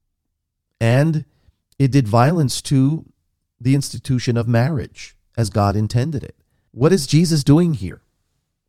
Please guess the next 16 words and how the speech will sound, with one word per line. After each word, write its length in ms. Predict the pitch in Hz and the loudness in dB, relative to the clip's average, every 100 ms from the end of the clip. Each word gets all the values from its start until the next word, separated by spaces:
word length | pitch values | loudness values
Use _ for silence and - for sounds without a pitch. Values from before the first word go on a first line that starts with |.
| _ | _
Once 200 | 117 135 | -6 -4
again, 400 | 156 139 113 87 - _ _ _ _ _ _ _ | -2 0 0 -2 -12 _ _ _ _ _ _ _
he 220 | _ 147 151 | _ -4 -2
is 220 | 127 120 | -2 -2
seeking 420 | - 139 135 135 | -2 -4 -2 -4
to 240 | - 127 - | -2 -6 0
elevate. 720 | 135 147 143 117 95 - - _ _ _ _ _ _ _ _ _ | 2 4 6 4 2 -6 -16 _ _ _ _ _ _ _ _ _
He 160 | 151 143 | -2 -2
is 80 | - | -2
seeking 320 | 151 - 139 | -4 -2 -2
to 140 | 139 | -2
perfect, 640 | - 123 - 139 135 - - _ _ _ - | -2 -2 2 2 2 -2 -20 _ _ _ -6
to 120 | 139 | -4
fulfill 600 | - 127 - 143 143 147 | 0 0 4 6 8 8
the 200 | 127 135 | 6 4
law, 580 | 127 135 143 131 87 | 6 6 6 6 2